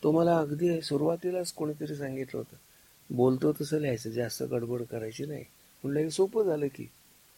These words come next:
त्यामुळे मग मी <clears throat> लिहित सुटलो, मला बंधनच नाही ना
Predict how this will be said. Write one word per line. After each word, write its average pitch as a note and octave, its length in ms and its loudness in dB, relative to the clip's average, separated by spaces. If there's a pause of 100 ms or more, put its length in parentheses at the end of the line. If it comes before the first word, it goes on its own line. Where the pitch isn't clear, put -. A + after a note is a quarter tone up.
(360)
त्यामुळे F3 320 4
मग F#3+ 200 0
मी F#3+ 240 2 (600)
<clears throat> D#3 360 4
लिहित F#3+ 140 6
सुटलो, F3+ 440 4
मला D3 240 0
बंधनच D3 600 4
नाही B2 180 -4
ना C#3+ 100 -6